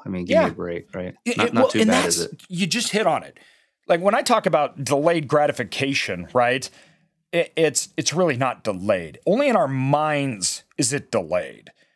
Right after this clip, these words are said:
Speaker 2: right? And I don't know, maybe, what is it? Maybe it is fomo,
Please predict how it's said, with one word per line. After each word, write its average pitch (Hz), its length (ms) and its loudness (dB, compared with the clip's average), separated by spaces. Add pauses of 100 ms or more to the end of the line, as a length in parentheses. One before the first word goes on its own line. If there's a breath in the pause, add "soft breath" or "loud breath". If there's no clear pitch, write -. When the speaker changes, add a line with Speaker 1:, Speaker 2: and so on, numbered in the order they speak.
(340)
Speaker 2:
right? 123 340 2
And 151 80 0
I 190 80 0
don't 269 140 4
know, 165 160 4
maybe, 185 320 2
what 208 200 2
is 190 200 0
it? - 100 -10
Maybe 185 220 2
it 151 100 0
is 156 180 0
fomo, 101 520 -2